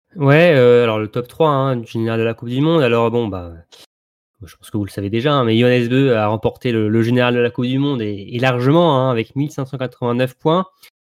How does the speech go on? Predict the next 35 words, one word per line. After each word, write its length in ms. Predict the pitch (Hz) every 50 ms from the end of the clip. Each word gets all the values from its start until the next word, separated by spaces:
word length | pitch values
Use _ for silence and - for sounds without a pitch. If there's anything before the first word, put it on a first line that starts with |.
| _ _ - 123
Euh, 240 | 120 117 117 123 131
il 160 | 143 131 131
devance 480 | 135 135 131 135 143 147 147 135 - 123
de 100 | 120 110
pratiquement 360 | - 135 131 - - 131 131
cinq 140 | 127 - 139
cents 180 | 135 - 139 131
points, 320 | - 156 151 156 147 127
euh, 340 | 117 113 110 104 104 104 101
sur 280 | - - - - 135 139
la 120 | 135 139 147
Home 160 | 143 139 135
Grid, 460 | 139 127 117 147 180 175 170 147 - _ - - - - _ _ _ _ _ _ - 113
euh, 360 | 113 110 107 107 107 107 107
son 280 | 104 - - 104 104 101 _ _ _ _
coéquipier 520 | - 123 117 - - 113 - - 151 151 147
et 60 | 123
un 80 | 113 143
autre 160 | 208 202 -
coéquipier 540 | - 165 151 135 147 135 135 - 151 151 139
à 60 | 120
la 80 | 113
troisième 300 | - - 131 120 120 117
place, 380 | 113 - 120 135 143 - - -
hein, 220 | 117 123 123 117 107
euh, 380 | 104 101 101 98 98 95 95 95
Vetley 640 | 117 117 117 - - 123 120 120 113 107 104 101 104
Yastad 280 | 113 - - 120 107
Christensen, 600 | - - 120 110 - 113 110 - - 127 131 113
hein, 60 | 104
avec 220 | 107 104 101 _ -
neuf 140 | 127 120 -
cent 140 | - 123
trente-cinq 440 | 117 _ - 117 110 - 113 110 - _
points. 260 | - 131 143 165